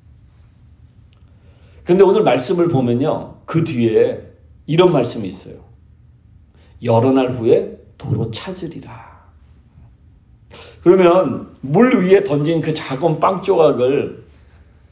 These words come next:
고기들이 와서 다 먹어버렸는데, 아니, 그 빵 조각을 어떻게 몇 날 후에, 여러 날 후에 다시 도로 찾을 수 있냐라는 거죠. 이거를요,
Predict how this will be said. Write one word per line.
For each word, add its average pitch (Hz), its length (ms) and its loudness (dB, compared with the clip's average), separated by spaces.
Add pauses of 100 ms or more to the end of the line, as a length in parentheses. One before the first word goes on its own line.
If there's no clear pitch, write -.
(500)
고기들이 233 420 2
와서 185 260 2
다 - 180 -4
먹어버렸는데, 156 1400 0 (160)
아니, 262 220 2
그 - 160 -2
빵 247 220 0
조각을 180 440 2
어떻게 170 560 -2
몇 156 260 4
날 190 180 2
후에, 147 680 -2
여러 156 240 2
날 180 160 0
후에 139 220 -4
다시 139 340 -12
도로 131 240 -6
찾을 208 300 -12
수 165 140 -12
있냐라는 98 520 -6
거죠. - 240 -20 (2750)
이거를요, 110 720 -6